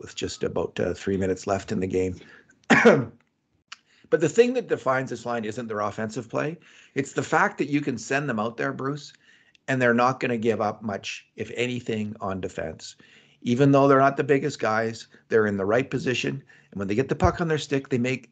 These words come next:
they just take that. And this is what defined the Oilers in this game, I thought.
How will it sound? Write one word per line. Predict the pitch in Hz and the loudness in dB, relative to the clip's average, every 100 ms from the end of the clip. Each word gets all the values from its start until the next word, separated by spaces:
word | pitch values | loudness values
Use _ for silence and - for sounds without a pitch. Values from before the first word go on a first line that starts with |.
| - | -10
they | 135 | -6
just | 123 175 - | 0 -2 -2
take | - 185 185 | -2 -2 2
that. | 151 147 131 | 0 0 -6
And | 127 | -4
this | 147 | -4
is | 175 | 0
what | 160 156 | 0 0
defined | - 123 123 131 | 0 2 2 4
the | |
Oilers | 117 113 107 | 4 4 2
in | 104 | -2
this | 101 95 | -4 -6
game, | - 107 117 | -4 -2 0
I | 98 | -2
thought. | - 90 92 | -4 -4 -6